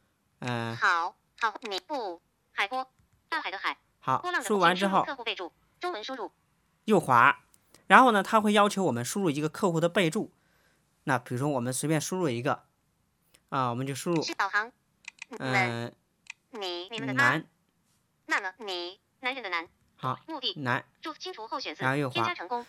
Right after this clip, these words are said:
Speaker 1: 但这个备注呢，
Speaker 2: 客户管理界面，
Speaker 1: 它是可选输入的啊，
Speaker 2: 客户添加。
Speaker 1: 你也可以不输入。然后你这里边就会多出一个我刚才添加的这个客户了。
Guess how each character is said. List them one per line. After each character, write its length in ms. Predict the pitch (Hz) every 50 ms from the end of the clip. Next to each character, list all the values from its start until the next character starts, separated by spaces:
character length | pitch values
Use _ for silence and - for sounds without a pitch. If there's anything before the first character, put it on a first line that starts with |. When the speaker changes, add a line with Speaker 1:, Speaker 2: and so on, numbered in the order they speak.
| _ _
Speaker 1:
但 140 | - 262
这 100 | 277 302
个 140 | 277 285 330
备 220 | - 403 359 294 240
注 160 | 202 175 147
呢， 100 | 127 123
Speaker 2:
客 0 |
户 0 |
管 0 |
理 0 |
界 0 |
面， 100 | - -
Speaker 1:
它 60 | 180
是 80 | 175 170
可 240 | 175 - - 202
选 240 | 247 240 - - -
输 160 | - - 160
入 160 | 156 151 135 120
的 120 | 110 110
啊， 40 | -
Speaker 2:
客 100 | - 120
户 100 | 117 113
添 0 |
加。 60 | - _ _ _ _ _ _ _
Speaker 1:
你 100 | 185 208
也 80 | 214
可 120 | 185 - 185
以 60 | 170
不 160 | 165 - 196
输 180 | 151 - - 160
入。 220 | 160 147 113 - _ _ _ _ _ _ _ _ _ _ _ _ _
然 200 | 160 175 220 277
后 280 | 311 277 - - - _ _
你 100 | - 156
这 160 | 151 - 196
里 80 | 170 143
边 260 | 123 135 131 117 - _ _ _
就 120 | - 147 131
会 100 | 131 127
多 240 | - - 175 180 175
出 160 | 175 - 151
一 140 | 127 127 135
个 240 | 147 - - - _ _ _ _ _ _ _ _ _ _ _ _ _ _ _ _ _ _
我 120 | 127 117
刚 160 | - 131 123
才 100 | 120 117
添 220 | 110 - 151 143 139
加 140 | 139 127
的 100 | 127 123
这 100 | 107 110
个 120 | 107 107 107
客 180 | - - 120
户 160 | 113 - 107 101
了。 140 | 95 -